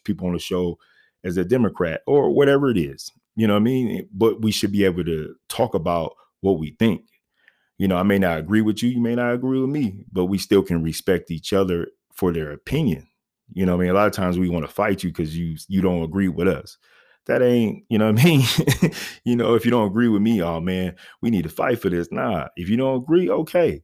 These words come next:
But let me see if I can bring you to the side that I believe on and just give you some points. You give me some points, maybe we'll get closer, you know what I mean? Closer to the, to that, you know what I mean? Figuring that out. But, uh, yeah, man, I, so I just think that was cool, you know, and still,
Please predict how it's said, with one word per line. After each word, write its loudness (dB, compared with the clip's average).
But 0
let 2
me 0
see -6
if -4
I -2
can -6
bring 0
you 4
to -4
the -6
side -8
that -6
I 2
believe 0
on -4
and -4
just -10
give 2
you -2
some -6
points. -2
You -4
give 0
me -2
some -6
points, -6
maybe 0
we'll 2
get -4
closer, 0
you 0
know 4
what 4
I 4
mean? 2
Closer 2
to -6
the, -6
to 2
that, -2
you 0
know 2
what 2
I 0
mean? -2
Figuring 2
that -2
out. -4
But, 0
uh, -4
yeah, 4
man, 0
I, 0
so 0
I 2
just -6
think -4
that 0
was -8
cool, -4
you -4
know, -2
and 0
still, 4